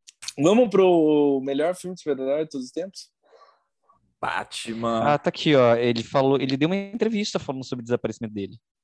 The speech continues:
Speaker 2: Hum.
Speaker 1: Tá, me manda então, porque eu quero ver.
Speaker 3: Ele só quer passar mais tempo com a família.
Speaker 1: Caralho.
Speaker 3: Ele falou que cansou de Hollywood. Ele foi convidado pra fazer Interstellar, e aí,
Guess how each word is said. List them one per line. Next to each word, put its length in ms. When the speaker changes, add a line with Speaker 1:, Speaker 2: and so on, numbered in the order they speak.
Speaker 2:
Hum. 260
Speaker 1:
Tá, 340
me 120
manda 340
então, 260
porque 160
eu 40
quero 180
ver. 160
Speaker 3:
Ele 80
só 160
quer 200
passar 340
mais 160
tempo 180
com 60
a 80
família. 380
Speaker 1:
Caralho. 560
Speaker 3:
Ele 100
falou 200
que 100
cansou 300
de 120
Hollywood. 580
Ele 140
foi 120
convidado 560
pra 140
fazer 320
Interstellar, 720
e 140
aí, 720